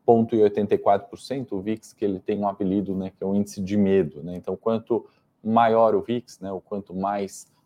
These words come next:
alto está o vix naquele medo, mais medo, né? As pessoas têm no mercado. Na verdade, mais volatilidade na realidade é o que acontece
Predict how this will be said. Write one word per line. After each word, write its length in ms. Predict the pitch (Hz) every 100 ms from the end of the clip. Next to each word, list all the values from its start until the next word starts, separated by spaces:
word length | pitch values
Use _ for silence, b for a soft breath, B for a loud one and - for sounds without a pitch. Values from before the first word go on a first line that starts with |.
| _
alto 520 | 104 104 101 _ 92 b b _
está 400 | - - 117 107
o 140 | 92
vix 260 | 104 104 -
naquele 280 | 95 95 95
medo, 500 | 95 113 123 135 - _ -
mais 720 | 104 107 107 113 - - - _ _
medo, 460 | 104 120 107 82 85
né? 220 | 82 90
As 80 | 82
pessoas 340 | _ 92 95 -
têm 160 | 98
no 80 | 92
mercado. 340 | 95 90 82
Na 100 | 80
verdade, 520 | 90 95 101 110 110 b b -
mais 420 | 107 110 104 -
volatilidade 1000 | 90 110 143 131 - 123 104 101 98 101
na 80 | 98
realidade 680 | 104 95 92 87 92 85 -
é 80 |
o 80 | 95
que 140 | - 98
acontece 720 | - 101 98 92 - -